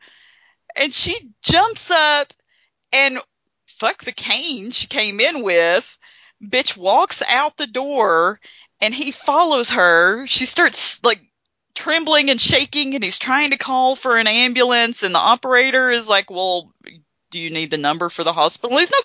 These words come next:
you, this is an emergency. You," I guess this was before nine one one. <laughs> He's like, "You call the hospital." While he's arguing with the fucking operator, she gets up out of her chair,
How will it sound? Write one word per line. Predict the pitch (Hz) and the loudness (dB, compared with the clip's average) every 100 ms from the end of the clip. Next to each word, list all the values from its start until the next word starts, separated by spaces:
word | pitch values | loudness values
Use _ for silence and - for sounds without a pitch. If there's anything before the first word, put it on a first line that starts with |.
| - | -4
you, | - 277 698 762 508 | -14 -8 -6 -6 -2
this | 427 523 | -2 -2
is | 508 | -2
an | 523 480 | 0 2
emergency. | 440 392 - 320 | 2 0 0 0
You," | 285 349 | 2 2
I | 185 | 0
guess | 214 - | 0 -6
this | 190 175 | -12 -12
was | 160 | -14
before | - 165 - 247 | -14 -16 -6 -2
nine | 214 156 160 | 0 -2 -2
one | 180 156 | -4 -4
one. | 190 254 180 214 - - - | 0 2 2 0 -10 -14 -14
<laughs> | - - 339 | -10 -6 0
He's | 392 - | 2 2
like, | - - | -2 -4
"You | 523 587 | -6 -6
call | - 466 440 | 0 2 2
the | 427 | 4
hospital." | 415 403 - 381 320 254 | 4 2 -2 -2 2 0
While | 170 175 | 2 0
he's | 214 196 | 0 0
arguing | 170 170 170 165 160 | 0 0 -2 -6 -4
with | 143 | -4
the | 170 | -4
fucking | - 156 156 147 | -2 -2 -2 0
operator, | 143 147 160 139 139 | 0 0 0 2 0
she | 143 185 | -2 0
gets | 202 - | -2 0
up | 294 | 0
out | 208 | 0
of | 214 | 0
her | 196 | -2
chair, | 175 175 156 151 | -2 2 4 4